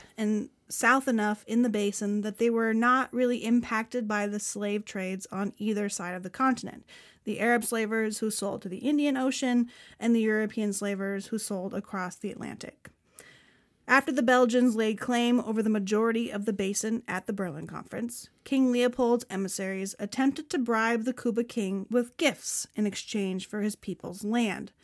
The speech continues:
which the Kuba king refused. Eventually,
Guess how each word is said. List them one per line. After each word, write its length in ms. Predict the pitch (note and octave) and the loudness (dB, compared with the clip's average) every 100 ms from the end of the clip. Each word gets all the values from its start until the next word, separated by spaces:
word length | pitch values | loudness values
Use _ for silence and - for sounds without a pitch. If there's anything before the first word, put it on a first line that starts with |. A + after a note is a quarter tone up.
| _ _ | _ _
which 420 | - D4+ - - - | 0 2 2 -6 -4
the 80 | A#3 | -4
Kuba 260 | - G3 G3+ | -2 -2 -4
king 400 | - E3 - - | -6 -8 -8 -10
refused. 640 | - F#3 - A2 - - - _ _ _ - - - - | -12 -10 -12 -12 -12 -14 -18 _ _ _ -20 -20 -20 -6
Eventually, 800 | A3 B3+ C#4+ - C4 A#3+ A#3+ B3+ | 2 6 6 6 6 6 4 -2